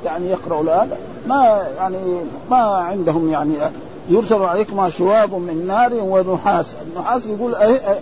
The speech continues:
إيه، اللهب، لا، "فلا تنتصران". وفي هذا قال إيه، إيه، يعني، إيه، "يرسل عليكما شواظ من نار". وقال ابن أبي طلحة: "الشواظ هو لهب النار". وقال سعيد بن، يعني عباس: "الشواظ الدخان".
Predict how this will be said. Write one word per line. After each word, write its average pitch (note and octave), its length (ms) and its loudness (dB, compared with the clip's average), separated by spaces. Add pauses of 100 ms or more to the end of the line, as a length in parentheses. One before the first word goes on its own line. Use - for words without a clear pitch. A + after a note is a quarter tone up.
إيه، - 460 0
اللهب، F#3 380 4
لا، E3+ 220 -2 (340)
"فلا A3+ 260 4
تنتصران". F3+ 800 -2 (540)
وفي F3+ 240 4
هذا A3+ 180 2
قال G3+ 280 2
إيه، F#3 180 0
إيه، E3 300 0
يعني، D#3 300 2
إيه، C#3+ 500 0 (600)
"يرسل G#3 360 4
عليكما F#3+ 560 2
شواظ G3 340 2
من F#3+ 240 -2
نار". G#3+ 200 4
وقال F#3 400 0
ابن F3 160 -2
أبي D#3 300 -4
طلحة: A#3 380 0 (400)
"الشواظ F#3+ 560 4 (100)
هو G#3 200 4
لهب G3+ 340 2
النار". F3+ 400 0 (140)
وقال G3 360 0
سعيد F3+ 280 -2
بن، F3 240 -2 (760)
يعني F#3 240 0
عباس: F3 400 0
"الشواظ F#3 540 2 (120)
الدخان". F#3 560 0